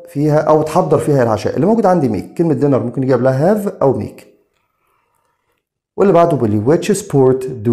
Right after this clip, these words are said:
you like to not؟ طيب أي, أي رياضة اللي أنت بتحب تمارسها؟ قلنا كلمة سبورت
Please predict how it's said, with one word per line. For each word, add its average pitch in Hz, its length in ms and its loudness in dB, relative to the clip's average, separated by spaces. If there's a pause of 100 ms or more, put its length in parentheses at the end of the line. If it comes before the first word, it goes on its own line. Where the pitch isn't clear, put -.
(120)
you 110 180 0
like 196 340 0
to 117 220 -2
not؟ - 160 -10 (520)
طيب 120 180 2 (120)
أي, 202 280 2
أي 185 220 4
رياضة 156 560 2
اللي 135 120 2
أنت 147 120 -2
بتحب 165 320 -4
تمارسها؟ 110 520 -2
قلنا 196 180 0
كلمة 196 240 -2
سبورت - 600 -2